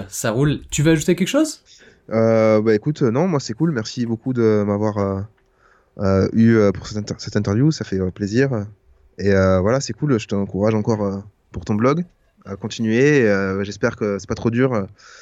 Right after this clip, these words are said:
Speaker 2: en ces temps-là de confinement.
Speaker 1: Ouais.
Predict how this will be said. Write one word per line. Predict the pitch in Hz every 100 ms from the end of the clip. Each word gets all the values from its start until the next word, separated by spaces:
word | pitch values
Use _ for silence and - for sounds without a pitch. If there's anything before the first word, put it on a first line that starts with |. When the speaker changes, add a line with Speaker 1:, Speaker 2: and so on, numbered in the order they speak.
| - -
Speaker 2:
en | -
ces | - 107
temps-là | 127 120 107
de | 104 98
confinement. | 98 113 120 123 175 _ _ _ _ _ _ _ - -
Speaker 1:
Ouais. | 139